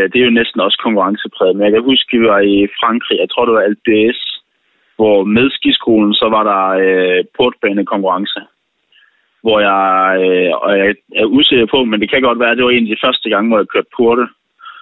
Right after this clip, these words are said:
Men der tror jeg, jeg blev nummer seks eller sådan noget, øh, gennem den her portbane, og fik sådan et emblem for at, øh, for at køre hurtigt. Og så fandt vi så senere ud af, at dem, der havde slået mig, det var vist, øh, skiinstruktørerne. Det synes jeg selvfølgelig var rimelig fedt.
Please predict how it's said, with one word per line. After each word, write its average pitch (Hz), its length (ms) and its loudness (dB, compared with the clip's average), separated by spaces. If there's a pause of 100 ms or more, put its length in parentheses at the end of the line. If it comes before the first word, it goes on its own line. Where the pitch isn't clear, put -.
(340)
Men 107 120 -2
der 113 100 2
tror 123 240 -2
jeg, 113 80 0
jeg 101 100 -2
blev 117 120 -2
nummer 110 220 2 (140)
seks - 260 -4
eller 98 200 0
sådan 113 140 -4
noget, 107 260 0 (140)
øh, 98 280 2
gennem 110 240 2
den 107 180 2
her 98 100 2 (100)
portbane, 101 600 0
og 95 140 -4
fik 110 120 0
sådan 101 260 -6
et 92 140 -6
emblem 107 460 0 (100)
for 107 140 2 (260)
at, 90 180 2 (140)
øh, 92 180 -2 (880)
for 117 140 2
at 101 120 -4
køre 107 200 -2
hurtigt. 120 320 0 (260)
Og - 80 -16
så 117 160 -2
fandt 104 180 -2
vi 98 40 -8
så 104 220 -2
senere 120 220 2
ud 117 100 4
af, 107 120 4
at 95 100 -2
dem, 113 140 -2
der 107 60 -2
havde 95 220 -4
slået 120 220 0
mig, - 140 0
det 113 80 2
var 107 80 4
vist, - 360 -2
øh, 95 260 2 (640)
skiinstruktørerne. 110 800 -2 (920)
Det 123 100 2
synes 110 200 2
jeg 71 180 0
selvfølgelig 104 380 -2
var 98 60 0
rimelig 107 300 -4
fedt. - 140 -4